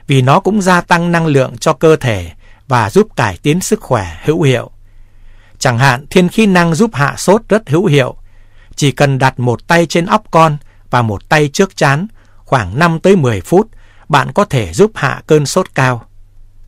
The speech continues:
Thứ năm là vòng thiên khí năng. Vòng thiên khí năng là một loại Biomat tí hon, cũng có thể giúp gia tăng năng lượng cho cơ thể khi chạy dọc theo các đường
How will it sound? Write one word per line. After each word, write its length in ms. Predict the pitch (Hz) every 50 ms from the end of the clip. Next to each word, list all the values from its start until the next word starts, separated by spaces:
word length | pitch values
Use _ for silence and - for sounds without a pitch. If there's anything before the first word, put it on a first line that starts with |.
| - - - - - - - - - -
Thứ 140 | - 180 214
năm 260 | 202 190 180 180 175
là 200 | 151 135 127 117
vòng 300 | 104 117 117 113 104 101 98 -
thiên 220 | 170 165 156 151
khí 200 | - - 175 185
năng. 260 | 175 143 143 147 135 - _ _ - - - - - - - -
Vòng 280 | - 139 143 139 135 131
thiên 200 | - 202 190 190
khí 180 | - - 220 233
năng 260 | 208 185 180 180 175
là 120 | 147 131
một 260 | 123 117 113 110 -
loại 300 | 127 127 120 117 - -
Biomat 680 | 151 160 165 160 165 160 165 165 160 170 202 - - -
tí 140 | 175 202
hon, 300 | 175 143 156 156 147 139 139 - - - - - -
cũng 220 | - 180 226 233 214
có 140 | 214 226
thể 260 | 220 - 139 117 98 95
giúp 180 | 120 208 226 -
gia 200 | - 175 180 170
tăng 300 | - - 175 170 170 170
năng 140 | 170 160 160
lượng 260 | 156 139 131 123 - - -
cho 120 | - 165
cơ 240 | 165 - - 165 156
thể 340 | 147 139 131 107 95 90 78 - - - - - - - -
khi 200 | - 190 185 185
chạy 260 | 180 - 151 135 131 117
dọc 320 | 123 127 101 - - -
theo 200 | - 160 156 151
các 180 | - 175 202 196
đường 260 | 143 123 110 98